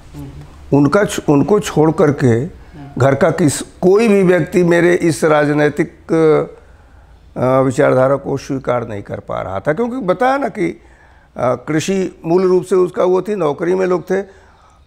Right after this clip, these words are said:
Speaker 2: घर का पहला व्यक्ति ऐसा था जो मैं राजनीति में आया। किसी को अच्छा नहीं लग रहा था, तब तक अच्छा नहीं लगा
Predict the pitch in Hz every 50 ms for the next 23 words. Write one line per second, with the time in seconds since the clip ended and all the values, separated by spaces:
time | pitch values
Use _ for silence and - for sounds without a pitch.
0 | _ _ _ - 135 156 160 156 180 196 196 - - 165 160 165 185 202 214 214
1 | 220 - - - 165 180 175 165 - - 180 175 165 - 180 165 156 143 165 185
2 | 202 196 185 165 160 156 151 147 143 139 127 135 131 123 113 107 - 127 123 113
3 | 104 101 101 - 113 - _ _ _ 175 147 131 - _ _ _ _ _ - 165
4 | 160 - 214 202 214 247 214 - - 156 151 - - 175 170 156 147 156 165 160
5 | 151 139 135 135 135 135 156 - - - 151 - - 196 190 - 185 180 - -
6 | 185 185 180 180 185 180 180 175 170 175 170 165 160 - - - -